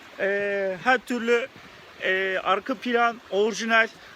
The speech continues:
Ee,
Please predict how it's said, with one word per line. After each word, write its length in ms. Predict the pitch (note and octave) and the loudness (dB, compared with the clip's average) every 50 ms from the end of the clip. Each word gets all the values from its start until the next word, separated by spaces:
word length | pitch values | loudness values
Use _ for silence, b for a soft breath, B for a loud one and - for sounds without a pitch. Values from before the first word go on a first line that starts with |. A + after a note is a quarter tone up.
| - - - - - - - - - - - - - - - - - - - - - - - - - - - - - - - - - - - - - - - - - - - - - - - - - - - | -14 -14 -14 -14 -20 -20 -20 -20 -20 -20 -20 -20 -20 -20 -20 -20 -20 -20 -20 -20 -20 -20 -20 -20 -20 -20 -20 -20 -20 -20 -20 -20 -20 -20 -20 -20 -20 -20 -20 -20 -20 -20 -20 -20 -20 -20 -20 -20 -20 -8 -2
Ee, 400 | - F3 E3+ F3 F3 E3+ F3 F3 | 0 2 2 2 2 2 0 0